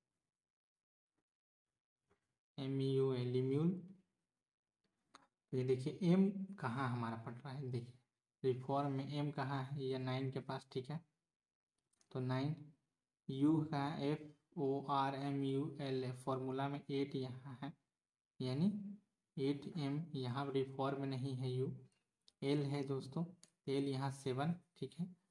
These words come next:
तो कहाँ है एल, देखिए यहाँ नहीं है, ये हो गया सेवन। और ई कहाँ है दोस्तों हमारा,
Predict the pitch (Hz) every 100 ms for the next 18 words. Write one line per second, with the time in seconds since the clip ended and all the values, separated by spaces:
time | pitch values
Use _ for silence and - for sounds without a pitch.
0 | _ _ _ - 127 135 147 143 147 147
1 | 143 147 135 127 127 131 123 131 131 127
2 | 135 135 135 - _ _ 135 131 127 131
3 | 127 - 131 165 175 - _ _ _ _
4 | _ - 143 156 156 170 147 147 147 143
5 | 139 143 143 147